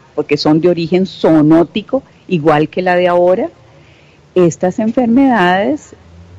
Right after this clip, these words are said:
no existían en América porque no existían en América ese tipo de animales.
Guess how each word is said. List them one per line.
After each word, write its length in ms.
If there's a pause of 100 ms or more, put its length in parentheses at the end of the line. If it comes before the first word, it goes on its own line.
(180)
no 180
existían 440
en 120
América 420
porque 300
no 160
existían 760
en 120
América 460
ese 200
tipo 320
de 60
animales. 640